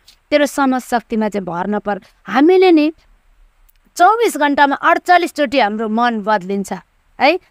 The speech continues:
अडचालिसचोटि मन बदलिँदै गर्दा त के के सोच्छ, सोच्छ, राम्रो पनि हुन्छ, नराम्रो पनि सोचिन्छ। अनि तपाईँ र मैले चाहिँ के गरिन्छ, उन्नतिको बाटो मात्रै सोचिन्छ भन्ने चाहिँ छैन। त्यस कारणले गर्दा परमेश्वरको वचनमा चाहिँ, "तेरो समझ शक्तिमा चाहिँ भर नपर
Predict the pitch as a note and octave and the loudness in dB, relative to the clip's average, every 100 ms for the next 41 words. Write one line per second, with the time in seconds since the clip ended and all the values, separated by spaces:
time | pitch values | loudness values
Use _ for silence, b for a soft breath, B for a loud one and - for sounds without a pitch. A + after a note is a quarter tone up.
0 | _ - D4+ - F4 E4+ D#4+ D4+ C#4+ C4+ | _ -2 0 2 2 2 -2 -2 -2 -2
1 | C4 B3 B3+ G3+ C4 B3 A3+ A#3 B3 C4 | -2 0 0 0 -4 -4 -2 -2 -2 -6
2 | B3+ F#4 E4+ F4 F#4 D#4+ D4+ - D#4+ - | -2 -2 -2 -2 -2 0 -2 0 -2 -2
3 | A#3 B3+ A#3 C#4+ D#4+ E4+ B3 D#4+ D#4 B3 | -4 0 2 2 2 0 0 -2 -2 -4
4 | B3 B3+ b b - C#4 D4 C#4 C4+ A#3 | 0 -2 b b -2 0 2 2 -2 -4
5 | C4 C4 A3+ G3+ G#3+ G3+ F#3+ b _ B3+ | -8 -8 -8 -6 -6 -4 -6 b _ -4
6 | D4 - E4 B3 D#4 C4 A#3+ A#3+ A3 A3 | -4 0 0 2 0 0 -2 -2 -4 -4
7 | G#3 b b - C#4 A#3 G#3 G#3 G#3+ C#4 | -6 b b -2 0 2 0 -2 -4 -2
8 | D#4 F4+ F4 D#4+ C4+ A3+ B3 - A3+ A3 | 0 2 2 0 -2 0 0 0 -2 -2
9 | A#3 A#3 G#3+ F#3+ G3+ G3 F3 D#3+ F3+ F#3+ | -4 -6 -6 -4 -6 -4 -6 -6 -8 -6
10 | G#3 - E3+ F#3+ F#3 _ _ D4+ D4 D4+ | -8 -8 -8 -6 -8 _ _ -2 0 0
11 | C4+ A#3 A3 G#3+ A#3 C4 D4+ D4+ C#4 A#3 | 0 -2 -4 -4 0 0 0 -4 -6 -4
12 | A#3 A#3 G#3 G3+ G#3 D4 C#4+ - B3+ B3 | -4 -4 -6 -6 -4 -2 -2 -2 0 0
13 | A#3+ - G#3+ - G3+ G3 G3+ F#3 _ _ | -2 -2 -4 -4 -6 -4 -6 -10 _ _
14 | F#3 F#3+ G3 F#3+ F#3 G3 G3+ F#3+ | -4 -2 0 -2 -4 -4 -2 -4